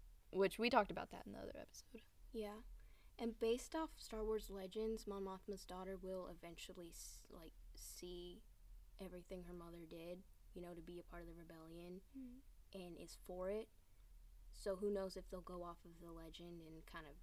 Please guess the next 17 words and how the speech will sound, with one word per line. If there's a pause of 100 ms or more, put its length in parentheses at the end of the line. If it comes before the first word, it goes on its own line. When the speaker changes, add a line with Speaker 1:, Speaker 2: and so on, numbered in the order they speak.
(200)
Speaker 2:
change
that
beginning
now
in
this
show, (720)
or
if (120)
we'll
just
get
the
tensions. (420)
Speaker 3:
Hmm. (1300)
That's
cool.